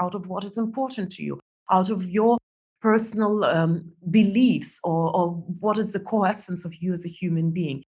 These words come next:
So the same goes for depression, sadness, grief, anxiety. Uh, when I had my periods of anxiety, because I didn't come to teaching happiness <laughs> out of nowhere,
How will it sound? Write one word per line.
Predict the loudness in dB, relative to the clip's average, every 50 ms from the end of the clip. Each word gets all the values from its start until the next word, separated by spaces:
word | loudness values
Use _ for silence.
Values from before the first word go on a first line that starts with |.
| _ _ _
So | -6 -2 -2 0
the | 0 -2
same | -2 -2 -2 -2 -2 -2
goes | -2 -2 -2 -2 -4 -6
for | -8 -8
depression, | -6 -6 -6 -6 -4 -4 -4 -4 -4 -6 -8 -8 -8 -8 -8
sadness, | -8 -6 -2 -2 -2 -2 -2 -4 -6 -6 -6 -8 -8 -12 -12
grief, | -10 -6 -4 -2 -2 -2 -2 -4 -6 -6 -4
anxiety. | -2 -2 -2 0 0 2 2 2 0 -2 -6 -10 -10 -10 -10 -10 -12 _ _ _ _ _ _ _ _ _ _ -6 -2
Uh, | 0 0 0
when | 2 4 6 6 6 6
I | 4 2 2 0
had | -2 -4 -2 0 0 2 2
my | 0 0 0 0 -2
periods | -2 -4 -4 -4 -4 -4 -6 -8 -10 -12
of | -14 -12
anxiety, | -12 -10 -6 -6 -6 -6 -8 -10
because | -12 -10 -8 -6 -4
I | -2
didn't | -2 0 0 0 0 0
come | -2 -2 -2 -2
to | -6 -10
teaching | -12 -8 -6 -6 -4 -4 -4 -6
happiness | -4 -4 -6 -6 -6 -10 -10 -10 -8 -8
<laughs> |
out | -8 -6 -6
of | -6 -4 -2
nowhere, | -4 -4 -4 -6 -6 -6 -8 -8 -10